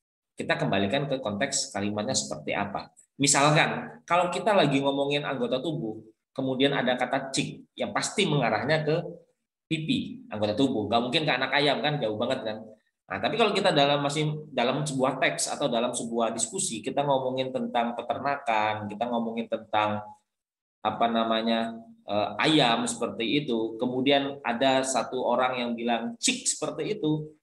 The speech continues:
maka itu lebih ke anak ayam. Jadi kembali ke konteks kita ngomong seperti apa. Saya kasih contoh lain, misalkan gini, ada satu kata atau dua kata yang pengucapannya sama, tapi dia berbeda arti dan konteks. Misalkan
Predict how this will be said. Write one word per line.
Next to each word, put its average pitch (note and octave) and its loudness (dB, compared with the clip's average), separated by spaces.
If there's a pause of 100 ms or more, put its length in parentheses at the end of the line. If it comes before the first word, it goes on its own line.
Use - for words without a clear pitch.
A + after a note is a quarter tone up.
(180)
maka A2+ -2
itu G2+ -8
lebih B2 0
ke D#3 0
anak A2 -6
ayam. A2 0
Jadi G3 -2
kembali C3 2
ke C3+ -2
konteks C3+ 0
kita A#2 -4
ngomong A#2+ -2
seperti - -6
apa. - -8 (560)
Saya G3+ 4
kasih G#3 6
contoh G3 6
lain, C3+ 4
misalkan E3 2
gini, G#2+ -2
ada D#3+ 0
satu F#3+ 0
kata C#3+ 0
atau E3 2
dua D3 0
kata D3+ -2
yang D3 -2
pengucapannya F3 -4
sama, F3 0 (960)
tapi D#3 2
dia C#3 2
berbeda C#3+ 0
arti D3+ -6
dan A2+ -4
konteks. A#2 -6
Misalkan C#3+ 0